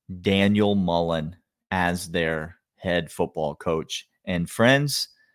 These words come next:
I am here for it. I love Dan Mullen back in the S E C.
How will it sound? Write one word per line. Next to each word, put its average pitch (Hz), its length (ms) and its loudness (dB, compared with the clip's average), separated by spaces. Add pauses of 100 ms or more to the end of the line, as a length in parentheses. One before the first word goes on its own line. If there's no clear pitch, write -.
(800)
I 104 280 4
am 87 260 2
here 107 680 0
for 90 380 -2
it. - 220 -4
I 101 240 2
love 110 640 6
Dan 110 300 2
Mullen 107 400 2
back 98 300 2
in 98 100 2
the 92 160 0
S 90 180 -4
E 92 80 -4
C. 147 480 0